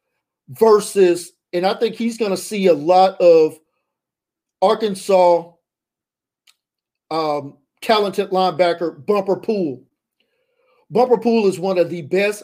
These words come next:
linebackers in all of college football, not just the S E C.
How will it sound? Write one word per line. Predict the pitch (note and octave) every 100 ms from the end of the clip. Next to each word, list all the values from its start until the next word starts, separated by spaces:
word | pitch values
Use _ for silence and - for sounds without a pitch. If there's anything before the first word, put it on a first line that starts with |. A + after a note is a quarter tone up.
| _
linebackers | D3 F3 G3 F#3 D#3+ D#3+ D#3 E3 D3 - _ _ _
in | F3 F3
all | F3 F3+
of | E3
college | F#3+ E3+ D3
football, | - G3 F#3 D3 A#2 -
not | D#3 F#3 -
just | F3+ F3+
the | F3+
S | E3+ E3+
E | D3+
C. | - G3 B2+